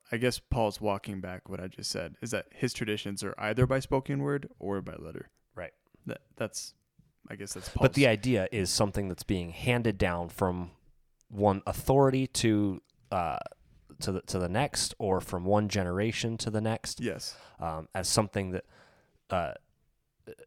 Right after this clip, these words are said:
Speaker 2: it, it's an action. It's something that we do. It, you know, you don't, being a child of a parent is not being a tradition, but,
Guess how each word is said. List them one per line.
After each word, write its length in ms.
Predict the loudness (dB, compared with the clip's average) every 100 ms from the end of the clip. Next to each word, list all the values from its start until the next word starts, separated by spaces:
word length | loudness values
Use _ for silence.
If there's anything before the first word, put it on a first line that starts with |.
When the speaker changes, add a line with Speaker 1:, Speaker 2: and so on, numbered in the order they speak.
| -20 _
Speaker 2:
it, 160 | -4 -4
it's 140 | -2 4
an 80 |
action. 320 | 4 4 -4 -8
It's 180 | -6 0
something 340 | 2 4 2 0
that 100 | -4
we 140 | -6
do. 420 | -2 0 0 -2 -14 -12
It, 180 | -10 -10 _ _ _ _ -10
you 100 | -8
know, 80 | -8
you 240 | -8 -8
don't, 200 | -8 -10 _ _ _ _ _ _ -20 0
being 280 | 4 6 4
a 60 |
child 560 | 0 -2 2 4 2 0
of 120 | -2 -2
a 60 |
parent 400 | 0 0 0 -2 -8
is 180 | -6 -4
not 200 | -4 -4
being 200 | -6 -6
a 60 |
tradition, 600 | -6 -4 0 0 0 -8 -16 _ _ -4
but, 280 | 0 2 0